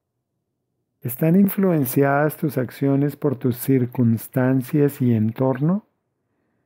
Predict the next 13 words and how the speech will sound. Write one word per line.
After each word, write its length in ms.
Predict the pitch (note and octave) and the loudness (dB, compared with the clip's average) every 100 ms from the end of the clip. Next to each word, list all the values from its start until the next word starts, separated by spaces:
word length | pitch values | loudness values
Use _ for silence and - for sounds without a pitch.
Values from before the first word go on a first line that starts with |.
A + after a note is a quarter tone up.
| _ _ _ _ _ _ _ _ _ _ _ | _ _ _ _ _ _ _ _ _ _ _
¿Cuál 200 | F3 F#3 | -4 0
es 220 | A3+ - | 0 -2
tu 140 | - A3+ | 0 0
estado 560 | - - F3+ E3+ F#3 | 0 0 2 4 4
de 160 | D#3+ C3 | 4 2
ánimo 520 | A#2 B2+ D3+ D#3+ D3+ | 2 2 2 2 2
y 100 | C3 | 2
actitud 720 | A#2+ - A#2+ - B2+ C3 D3+ - - | 2 0 -8 -2 0 0 -2 -8 -8
cuando 380 | C#3 C3 B2+ B2 | 0 2 2 0
actúas? 540 | A#2 - F#3+ A#2+ D3+ - - _ _ _ _ _ _ _ _ _ _ _ _ _ _ _ | -2 0 0 -2 -6 -16 -20 _ _ _ _ _ _ _ _ _ _ _ _ _ _ _
¿Actúas 560 | D3 A#2+ - D#3 E3+ - | -10 -6 0 2 2 0
con 220 | F#3+ F3 | -2 0
destreza? 800 | C3+ - - C#3+ C3+ B2 G3+ A#3 | 0 -4 -4 0 0 -2 -6 -6